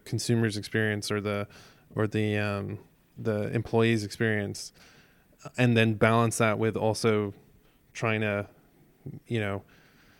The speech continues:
market it and, and sell it and,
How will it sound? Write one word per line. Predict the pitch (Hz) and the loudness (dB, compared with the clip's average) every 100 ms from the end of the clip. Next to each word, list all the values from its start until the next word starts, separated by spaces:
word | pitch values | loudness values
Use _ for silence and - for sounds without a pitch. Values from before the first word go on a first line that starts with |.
| _ - - - - | _ -20 -20 -18 -4
market | 123 113 110 117 107 | 2 4 4 2 0
it | 104 - | -4 -8
and, | 117 107 104 101 - 123 120 | -10 -8 -12 -14 -20 -14 -8
and | 110 107 101 | -6 -6 -8
sell | - 120 110 | -4 0 0
it | 110 90 | 0 -4
and, | 110 107 104 101 123 127 | -10 -10 -10 -12 -14 -16